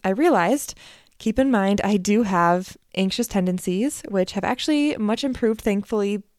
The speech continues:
since becoming a mom. But I realized that the worrying never completely went away.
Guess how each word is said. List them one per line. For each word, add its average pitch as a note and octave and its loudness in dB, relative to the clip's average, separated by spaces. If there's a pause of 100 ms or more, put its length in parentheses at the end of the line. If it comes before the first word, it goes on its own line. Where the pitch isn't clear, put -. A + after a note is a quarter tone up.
(140)
since G3+ -4
becoming G#3 2
a E3+ 0
mom. A#3 -2 (520)
But B3 4 (200)
I A3+ 4
realized D4 4
that B3 4
the G3 2
worrying A3 4 (340)
never C4 4
completely A#3+ 0
went G3 2
away. F3+ 0